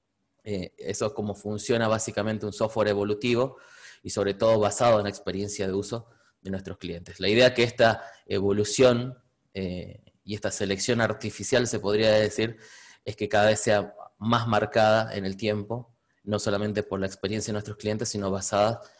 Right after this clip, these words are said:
en, eh, en el aprendizaje, ¿no? En el aprendizaje automático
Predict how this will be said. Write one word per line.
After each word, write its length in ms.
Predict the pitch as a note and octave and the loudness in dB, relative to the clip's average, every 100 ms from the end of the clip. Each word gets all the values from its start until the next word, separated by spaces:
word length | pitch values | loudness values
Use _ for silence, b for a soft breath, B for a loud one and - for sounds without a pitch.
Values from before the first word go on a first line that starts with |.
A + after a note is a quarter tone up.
| B B | B B
en, 380 | G#2 G2 G#2+ - | -6 -4 -6 -10
eh, 600 | G2 F2+ F2+ E2 F2+ - - | -10 -8 -8 -10 -14 -18 -12
en 100 | G2 | -6
el 120 | F#2+ | -2
aprendizaje, 720 | F2+ - G2 G2+ - A2 G#2 | -4 -4 -4 -2 0 0 -2
¿no? 160 | F#2+ G2+ | -4 -4
En 120 | F#2+ | -4
el 60 | F2+ | -6
aprendizaje 540 | F2+ - G2 F#2+ G2 - | -8 -8 -8 -6 -6 -6
automático 720 | F#2 F#2 F#2+ F#2+ G2 G#2 G2+ | -6 -4 -6 -6 -4 -6 -6